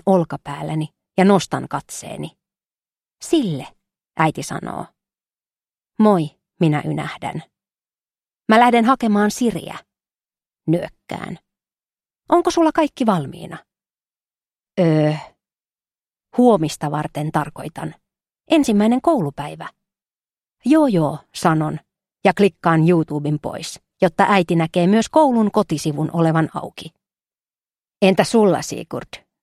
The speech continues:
äiti kysyy ihan tilanjakajan vieressä. Ei reaktiota. "Hänellä on kuulokkeet", sanon. Äiti pudistaa päätään ja lähtee.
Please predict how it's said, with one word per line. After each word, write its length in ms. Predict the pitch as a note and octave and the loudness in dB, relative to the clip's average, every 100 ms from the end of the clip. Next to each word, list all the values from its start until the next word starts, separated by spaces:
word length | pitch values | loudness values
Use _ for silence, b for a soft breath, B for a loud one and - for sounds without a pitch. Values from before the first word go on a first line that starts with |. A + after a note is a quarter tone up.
| _ - | _ -2
äiti 260 | F3+ D#3+ | 0 0
kysyy 300 | D#3+ D#3+ E3+ - | -4 -2 0 2
ihan 280 | A3 A#3 G#3+ | 2 2 2
tilanjakajan 720 | F#3+ D#3 D3 C#3+ F3+ G#3 F3 | 2 2 0 -2 0 0 0
vieressä. 500 | - B2 - - - - _ _ _ _ _ _ - | -4 -12 -14 -14 -14 -16 _ _ _ _ _ _ 0
Ei 140 | D#3+ | 0
reaktiota. 680 | D3+ C#3+ - - - - - - _ _ _ _ _ _ _ _ | 2 -4 -8 -14 -14 -12 -16 -18 _ _ _ _ _ _ _ _
"Hänellä 380 | G3 A3 G#3 F#3+ | 2 4 4 2
on 60 | F#3 | 2
kuulokkeet", 880 | A3+ G3+ C#3 - _ - - - _ _ - | 0 0 0 -6 _ -16 -14 -18 _ _ -6
sanon. 360 | D3 - D#3 F3 _ _ _ _ _ _ _ - | -6 -6 -12 -18 _ _ _ _ _ _ _ 2
Äiti 240 | F3 E3 | 2 2
pudistaa 500 | D#3+ D#3 D3+ - D#3 - | -2 -4 -4 -2 -2 0
päätään 460 | D#3+ D3 C#3+ D3 | -2 -2 -4 -4
ja 100 | D3 | -4
lähtee. 480 | D#3 - - A#2 | -6 -12 -12 -12